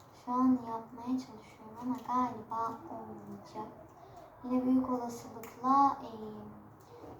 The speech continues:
dik tutacağım bayrağı. Ay. Şöyle.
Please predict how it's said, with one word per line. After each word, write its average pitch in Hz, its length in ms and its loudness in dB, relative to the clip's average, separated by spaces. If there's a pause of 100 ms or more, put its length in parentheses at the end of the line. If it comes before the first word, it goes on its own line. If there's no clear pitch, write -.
(140)
dik 262 220 -2
tutacağım 214 600 -8
bayrağı. 214 760 -4 (3500)
Ay. 294 140 0 (2500)
Şöyle. 233 540 -4